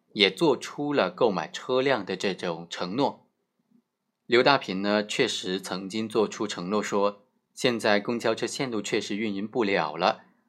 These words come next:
那么如果你们要退出的话，我可以回购车辆，你们花多少钱我都给你们退回去。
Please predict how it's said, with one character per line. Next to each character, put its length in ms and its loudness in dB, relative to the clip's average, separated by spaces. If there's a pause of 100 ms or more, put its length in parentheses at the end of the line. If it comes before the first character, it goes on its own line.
(100)
那 80 4
么 220 6
如 160 -2
果 120 2
你 100 -2
们 100 0
要 60 2
退 200 -2
出 160 -2
的 80 -2
话， 160 4
我 240 -4
可 120 -2
以 80 4
回 260 0
购 200 2
车 200 0
辆， 240 2 (260)
你 120 -2
们 200 -2
花 180 6
多 120 2
少 160 -4
钱 500 -6
我 240 -2
都 240 2
给 160 -4
你 80 -4
们 140 -4
退 180 -4
回 180 -6
去。 360 -6